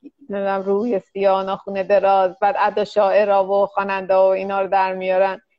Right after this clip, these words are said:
میگیم هفایستوسه، نه. یا مثلاً اینایی که گیتار گرفتن دستشون، هیچ شخص خاصی الان تو ذهنم نیست، مثلاً گیتار می‌زنه چون گیتار مده،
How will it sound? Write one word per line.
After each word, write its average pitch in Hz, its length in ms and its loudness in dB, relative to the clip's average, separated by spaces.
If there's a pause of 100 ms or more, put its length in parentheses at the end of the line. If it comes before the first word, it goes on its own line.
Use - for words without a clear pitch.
میگیم 220 200 0 (140)
هفایستوسه، 214 840 0
نه. 254 280 0
یا 208 80 0
مثلاً 262 300 0 (340)
اینایی 262 300 2
که 262 120 0
گیتار 247 380 2
گرفتن 254 460 0
دستشون، 254 680 -2
هیچ 277 200 -2
شخص 269 280 -2
خاصی 277 340 0
الان 269 260 0
تو 277 80 -12
ذهنم 285 420 -4
نیست، 285 320 -8
مثلاً 226 420 0 (100)
گیتار 240 360 0
می‌زنه 233 420 -2
چون 233 180 -2
گیتار 240 440 0
مده، 247 720 4